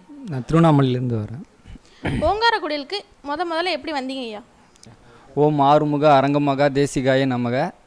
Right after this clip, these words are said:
Speaker 1: வணக்கம். ஆ, நான் திருவண்ணாமலையிலேருந்து வரேன். இங்க ஓங்காரக்குடியிலுடைய ஐயாவுடைய பழக்கம் முத முதல்ல எனக்கு எப்படி இந்த வாய்ப்பு கிடைச்சதுன்னா, திருவண்ணாமலையில் மரியாதைக்குரிய திரு பாண்டுரங்கன் ஐயா அவர்கள்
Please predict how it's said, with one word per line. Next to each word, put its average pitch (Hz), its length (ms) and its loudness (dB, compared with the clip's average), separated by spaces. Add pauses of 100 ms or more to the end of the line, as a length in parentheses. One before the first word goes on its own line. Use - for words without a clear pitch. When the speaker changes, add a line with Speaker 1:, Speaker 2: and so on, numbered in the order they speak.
Speaker 1:
வணக்கம். 135 640 0 (520)
ஆ, 143 200 4
நான் 135 180 2 (100)
திருவண்ணாமலையிலேருந்து 160 640 4
வரேன். 143 440 2
இங்க 143 440 2 (140)
ஓங்காரக்குடியிலுடைய 160 1000 4 (600)
ஐயாவுடைய 160 540 2
பழக்கம் 151 520 -2
முத 147 40 0
முதல்ல 147 440 0
எனக்கு 143 240 -4
எப்படி 147 260 -2 (760)
இந்த 123 320 -4
வாய்ப்பு 147 360 0
கிடைச்சதுன்னா, 139 800 -4
திருவண்ணாமலையில் 147 1000 -2
மரியாதைக்குரிய 143 1040 -2
திரு 135 340 -2
பாண்டுரங்கன் 156 580 2
ஐயா 131 400 0
அவர்கள் 123 560 -6